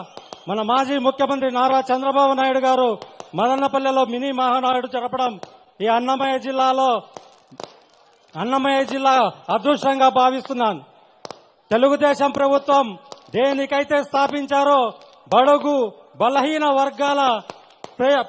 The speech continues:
ఉపయోగ, ప్ర-, ప్రజలకు ఉపయోగపడంగా ప్రభుత్వ పరిపాలన రావాలి అంటే,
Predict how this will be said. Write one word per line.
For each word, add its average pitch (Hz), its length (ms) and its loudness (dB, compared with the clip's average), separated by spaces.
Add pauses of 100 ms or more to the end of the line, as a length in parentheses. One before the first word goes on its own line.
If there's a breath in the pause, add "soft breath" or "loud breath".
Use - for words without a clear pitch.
(160)
ఉపయోగ, 294 380 2
ప్ర-, 269 440 -4
ప్రజలకు 285 480 2 (500)
ఉపయోగపడంగా 277 880 2 (440)
ప్రభుత్వ 277 440 -2 (100)
పరిపాలన 277 460 -2 (120)
రావాలి 294 440 2
అంటే, 294 340 0